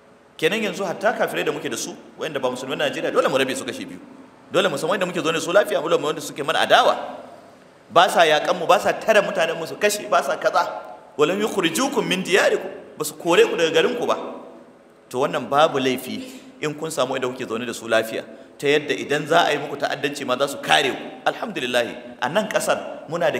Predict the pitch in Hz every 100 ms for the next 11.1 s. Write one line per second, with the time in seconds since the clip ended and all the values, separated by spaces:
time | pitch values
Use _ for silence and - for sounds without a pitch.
0 | - - 190 - 190 185 190 165 135 120
1 | 120 123 139 139 - - - - - -
2 | - - _ _ _ _ 185 196 196 190
3 | 147 - 156 143 - 180 170 - 180 185
4 | 180 151 160 170 147 127 143 123 127 117
5 | 113 110 120 - 117 131 131 - - -
6 | - - - - - - - - 147 151
7 | 160 175 175 165 - 196 - 190 196 156
8 | 143 151 175 170 185 180 180 143 139 139
9 | 139 143 - - - - - - - -
10 | - - - - _ _ - - - -